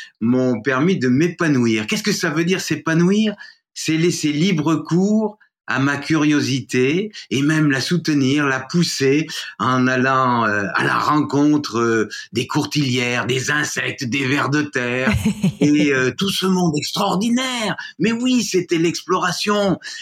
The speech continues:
Speaker 1: J'allais, euh, explorer la jungle familiale
Speaker 2: <laughs>
Speaker 1: à la rencontre des bestioles et des créatures les plus étranges les unes que les autres. Et puis, euh,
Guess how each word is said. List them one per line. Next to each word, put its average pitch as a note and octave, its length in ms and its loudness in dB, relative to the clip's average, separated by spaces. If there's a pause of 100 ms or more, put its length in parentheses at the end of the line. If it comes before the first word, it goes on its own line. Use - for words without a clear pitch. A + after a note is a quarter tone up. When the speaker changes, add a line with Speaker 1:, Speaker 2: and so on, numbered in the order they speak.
Speaker 1:
J'allais, D3 640 0 (240)
euh, - 240 -4 (180)
explorer B2 580 -4
la A2+ 180 -2
jungle C3 760 0
familiale A#2+ 880 0 (200)
Speaker 2:
<laughs> D3+ 160 -4
Speaker 1:
à C3 100 -2
la D3 80 -2
rencontre D#3 800 2
des A#2+ 260 -4
bestioles B2 720 -2
et A2+ 60 -6
des C3 160 -6
créatures B2+ 560 -2
les A2+ 100 -2
plus B2 280 -4
étranges C3 440 -2
les A2+ 200 0
unes B2+ 140 2
que A#2 120 -2
les G2 240 0
autres. E2+ 400 -8 (580)
Et C3+ 220 -4
puis, E3+ 480 2
euh, A#2+ 240 2